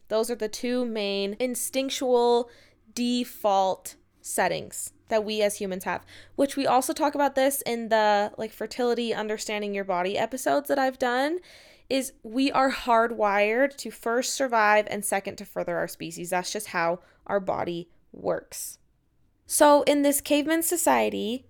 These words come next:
we're always preparing for a life or death situation, and not much else exists beyond that.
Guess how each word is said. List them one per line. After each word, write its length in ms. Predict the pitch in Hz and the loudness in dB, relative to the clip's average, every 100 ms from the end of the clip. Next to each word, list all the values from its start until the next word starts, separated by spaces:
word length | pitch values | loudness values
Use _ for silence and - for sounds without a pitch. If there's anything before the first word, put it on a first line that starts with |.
| - | -20
we're 240 | - 254 - | -2 0 4
always 420 | 247 254 285 302 | 6 8 8 4
preparing 640 | - 294 254 247 233 226 226 | -2 -8 -2 -2 0 -2 -4
for 640 | - 233 226 214 208 214 - _ _ _ _ _ 220 | -6 0 4 6 4 2 -4 _ _ _ _ _ 0
a 100 | 220 | 2
life 400 | 220 214 226 - | 4 4 4 2
or 140 | 226 | 0
death 300 | 220 202 196 | 4 2 2
situation, 760 | - 196 185 180 170 - - - _ _ _ _ - | -2 -6 -6 -4 -6 -6 -12 -16 _ _ _ _ -2
and 260 | 226 226 | 0 2
not 260 | 226 240 - | 2 2 2
much 240 | 247 247 | -2 0
else 280 | 214 208 208 | 0 0 0
exists 600 | - 202 190 185 185 - | -4 -6 -2 -2 -2 -6
beyond 480 | - 202 220 190 170 | -8 -4 -2 -2 -4
that. 360 | 90 - - | -10 -14 -20